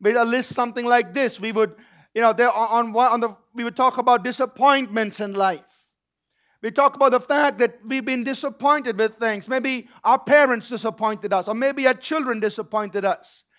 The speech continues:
or maybe our peers at the workplace, maybe our managers. You know, there could be a host of reasons why we feel disappointed in life.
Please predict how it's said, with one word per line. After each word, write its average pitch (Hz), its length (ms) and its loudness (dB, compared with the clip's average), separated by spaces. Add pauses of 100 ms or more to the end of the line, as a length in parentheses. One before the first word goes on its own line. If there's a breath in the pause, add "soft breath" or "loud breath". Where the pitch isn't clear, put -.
(240 soft breath)
or 226 80 4
maybe 277 320 0
our 269 100 6
peers 269 560 2
at 226 80 -2
the 233 80 0
workplace, 208 560 2
maybe 277 240 -2
our 277 80 4
managers. 262 680 -2 (340 soft breath)
You 277 60 -4
know, 262 100 2
there 277 140 -4
could 294 140 -10
be 302 80 -2
a 262 100 2
host 311 580 0
of 277 140 0
reasons 233 580 -4
why 254 240 4
we 247 160 -4
feel 254 380 -6
disappointed 233 720 -4
in 190 140 -8
life. 170 200 -4